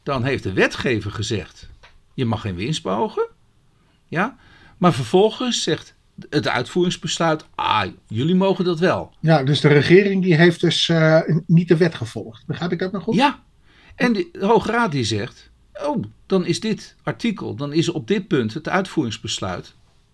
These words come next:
Speaker 1: onverbindend."
Speaker 2: Ja, onverbindend, ja.
Speaker 1: Onverbindend. Met andere woorden, eh, jullie hebben allemaal, eh, in de afgelopen vijf jaar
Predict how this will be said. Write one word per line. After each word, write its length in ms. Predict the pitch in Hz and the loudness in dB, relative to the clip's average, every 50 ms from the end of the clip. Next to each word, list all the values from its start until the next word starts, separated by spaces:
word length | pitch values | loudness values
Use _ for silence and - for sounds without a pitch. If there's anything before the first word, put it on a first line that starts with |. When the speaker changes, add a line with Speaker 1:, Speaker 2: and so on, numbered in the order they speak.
| _ _ _ | _ _ _
Speaker 1:
onverbindend." 800 | _ 214 226 196 - - 95 85 151 190 214 208 190 135 104 - _ _ _ _ _ _ _ _ _ | _ 0 0 2 0 -2 -4 -2 0 0 2 2 0 -2 -2 -8 _ _ _ _ _ _ _ _ _
Speaker 2:
Ja, 180 | 147 156 180 - | 2 2 2 6
onverbindend, 840 | 190 170 180 170 - 151 131 110 113 151 185 196 175 151 139 127 131 | 6 4 4 4 2 0 -2 2 4 2 4 4 2 0 0 0 -2
ja. 240 | 131 120 120 117 - _ _ _ _ | -4 -6 -6 -8 -10 _ _ _ _
Speaker 1:
Onverbindend. 840 | 226 240 226 - - 113 101 127 151 196 208 208 170 117 98 - _ _ _ _ _ _ _ _ _ _ | -2 -2 -2 -2 -4 -6 -6 -4 -4 -2 -2 -2 -2 -4 -6 -10 _ _ _ _ _ _ _ _ _ _
Met 180 | _ - 170 170 | _ -4 -2 0
andere 300 | 202 202 196 170 143 156 | 2 2 2 2 2 2
woorden, 400 | 160 190 196 180 151 123 127 156 _ _ _ _ _ _ _ _ _ _ _ _ | 4 6 6 4 4 0 -4 -8 _ _ _ _ _ _ _ _ _ _ _ _
eh, 280 | - 151 147 131 120 107 127 | -2 -2 0 0 -2 -4 -4
jullie 340 | - 143 165 220 202 165 147 | -4 -2 0 2 4 4 2
hebben 180 | 143 135 131 127 | 2 0 0 0
allemaal, 500 | 147 160 165 151 127 113 107 107 110 _ _ _ | 0 0 0 0 0 -2 -2 -4 -6 _ _ _
eh, 220 | - 127 120 107 | -8 -6 -6 -4
in 80 | - 135 | -4 -4
de 60 | 135 | -4
afgelopen 460 | 131 131 - - 151 135 120 - 113 | -4 -4 -4 -6 -4 -4 -2 -4 -4
vijf 300 | 107 123 143 113 101 - | -4 -4 -4 -4 -4 -2
jaar 380 | - 165 143 113 98 117 143 - | -2 0 0 0 -2 -4 -6 -10